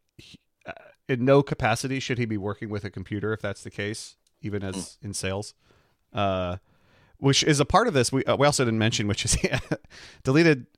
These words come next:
Speaker 1: extended scene here, which is Andy puts himself in the stack of resumes for the assistant. He's, he's trying
Speaker 2: Oh,
Speaker 1: to get in
Speaker 2: right.
Speaker 1: with D'Angelo in the hopes that he'll read his resume, be impressed, and then Andy will be like, "I'm that guy."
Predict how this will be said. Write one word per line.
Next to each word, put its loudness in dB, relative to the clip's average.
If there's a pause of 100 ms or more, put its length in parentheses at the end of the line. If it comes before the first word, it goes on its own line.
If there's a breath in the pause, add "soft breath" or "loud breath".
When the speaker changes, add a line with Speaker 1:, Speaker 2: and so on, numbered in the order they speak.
(120)
Speaker 1:
extended 0
scene 0
here, -2
which -6
is -4
Andy 2 (320)
puts -2
himself 2
in -2
the -4
stack 0
of -6
resumes -2
for -4
the -4
assistant. -6
He's, -10
he's 0
trying 4
Speaker 2:
Oh, 4
Speaker 1:
to 0
get 4
in 4
Speaker 2:
right. -2
Speaker 1:
with -6 (680)
D'Angelo 0
in -2
the -4
hopes -4
that -4
he'll -2
read -2
his -2
resume, 0
be -6
impressed, -8
and -12
then -10
Andy -6
will -4
be -6
like, -8
"I'm -8
that -12
guy." -12